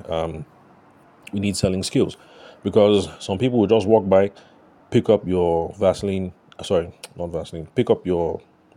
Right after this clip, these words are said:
you get my idea. They'll pick up your soap, they'll pick up your new, uh, uh, cream without, um, giving it, um, much thought, and then they'll leave. If they try it out and they don't like it, they'll stop. If they like it, they'll continue.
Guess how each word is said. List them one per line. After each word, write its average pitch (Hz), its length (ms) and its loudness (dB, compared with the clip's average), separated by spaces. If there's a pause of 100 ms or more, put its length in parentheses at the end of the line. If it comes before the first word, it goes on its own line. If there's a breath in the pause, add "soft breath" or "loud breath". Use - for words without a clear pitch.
(100)
you 107 80 -8
get 110 160 4
my 87 100 -8
idea. 85 320 -6
They'll 95 120 -2
pick 123 180 0
up 104 100 0
your - 100 -10
soap, 92 220 -4
they'll 85 140 -6
pick 101 160 -8
up 92 160 -6
your 85 100 -6
new, 92 300 -2 (480 loud breath)
uh, 80 360 -4 (200)
uh, 80 320 -4
cream 95 380 -2
without, 87 360 0 (180)
um, 90 300 -8
giving 95 300 -4
it, 90 200 -8
um, 82 400 -8 (180)
much 104 280 -4
thought, 90 220 -2 (160)
and 101 120 -4
then 123 100 0
they'll 120 140 0
leave. 151 260 -2 (220)
If 92 100 -6
they 98 80 2
try 131 180 4
it 113 100 4
out 104 220 2 (360 loud breath)
and 95 120 0
they 92 60 4
don't 98 180 2
like 95 220 0
it, 76 180 -8
they'll 80 160 -6
stop. - 280 -4
If 87 100 -12
they 95 80 -4
like 98 240 -2
it, 90 120 -6
they'll 80 120 -8
continue. 78 420 -8